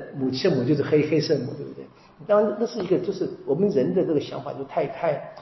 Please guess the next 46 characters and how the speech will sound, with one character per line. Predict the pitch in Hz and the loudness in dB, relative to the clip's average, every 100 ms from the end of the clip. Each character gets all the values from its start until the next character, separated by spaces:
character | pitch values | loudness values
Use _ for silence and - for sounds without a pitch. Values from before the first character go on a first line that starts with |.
| - - - - | -20 -20 -20 0
但 | 269 | 2
天 | 254 269 | 6 6
主 | 185 | 6
也 | |
不 | 147 175 | 2 6
会 | 202 | 4
说 | 196 | 6
完 | 156 151 | 0 0
全 | 156 143 | -2 -4
禁 | - 156 | -2 -4
止。 | - - 170 | -6 -8 0
但 | 196 | 0
我 | 135 147 | 0 -2
们 | 208 | -2
要 | |
明 | 202 139 180 | -2 0 -2
白， | 160 135 | -2 -6
这 | - | -6
个 | 214 - - | -4 -6 -2
在 | 233 | 0
做 | 185 - 202 | 0 4 4
类 | 196 247 180 | 6 4 2
比 | - - | -2 -6
的 | - | -8
时 | - - | -8 -10
候 | - 160 123 | -4 -2 -2
啊， | 123 - - - | -6 -10 -16 -10
就 | 190 | -2
是 | 180 170 - - - - - 185 | 2 2 0 -10 -16 -20 -16 2
有 | 151 147 | 8 8
很 | - 147 131 | 8 2 4
多 | 185 | 2
是 | 180 - - - | 2 0 -2 -2
跟 | 175 | -2
我 | 151 | -2
们 | 123 123 | -2 -4
相 | 123 165 165 | -4 -4 -6
同 | 135 | -6
的 | 131 | -10
经 | - 143 147 | -8 -6 -2
验， | 147 - | -4 -2
而 | 170 | -2
且 | 156 | 0
要 | 160 | -2
超 | 127 - - 175 180 | -2 -6 -2 0 2
越 | 175 175 123 | 4 4 4